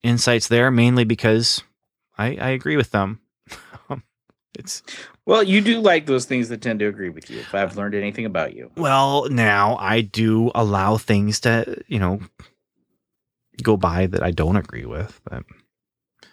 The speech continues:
Speaker 2: Yeah, we've yet to see one.
Speaker 1: Yeah, well, just have to have an open mind, Daniel.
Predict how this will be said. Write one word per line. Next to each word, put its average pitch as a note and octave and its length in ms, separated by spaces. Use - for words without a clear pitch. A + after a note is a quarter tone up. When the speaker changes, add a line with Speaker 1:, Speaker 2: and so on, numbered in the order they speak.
Speaker 2:
Yeah, G#2 120
we've G2 260
yet D3+ 180
to - 80
see F#2+ 180
one. - 140
Speaker 1:
Yeah, G2+ 500
well, E2 380
just - 220
have B2 140
to A#2 60
have G#2 160
an G2 60
open A2+ 260
mind, A#2+ 380
Daniel. F#2+ 500